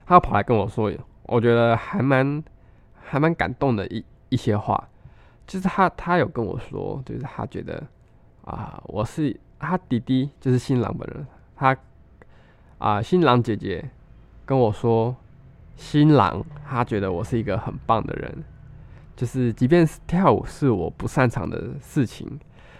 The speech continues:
但是我，我为了要帮他们，愿意花时间来练习，他们觉得很感动。对，那我当下就笑笑带过啊，我觉得，哎，这没，没，没什么，就是，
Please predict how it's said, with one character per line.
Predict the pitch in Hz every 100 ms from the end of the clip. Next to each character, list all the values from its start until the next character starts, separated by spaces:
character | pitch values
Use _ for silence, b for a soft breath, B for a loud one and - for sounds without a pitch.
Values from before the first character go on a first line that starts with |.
| B
但 | - 156
是 | 151
我， | 101 98 - - 156 -
我 | -
为 | 113 139
了 | 120
要 | 113
帮 | - 107
他 | 110
们， | 104 80 78
愿 | 113
意 | 110
花 | 110 104
时 | 107 143
间 | 107 104
来 | 95
练 | 110 110 110
习， | - - -
他 | 117
们 | 113 104
觉 | -
得 | - -
很 | - 104
感 | 78 58
动。 | 92 - - - - _ - -
对， | - -
那 | - 110 107
我 | 98
当 | 101 110
下 | 110
就 | 104 107
笑 | 117
笑 | 113 107
带 | 107
过 | 98 110
啊， | 101
我 | 107
觉 | 110 110
得， | 104
哎， | - 180
这 | 180
没， | 110 - -
没， | - 113 107
没 | 110 113
什 | 110
么， | 107 139
就 | 120
是， | 107 110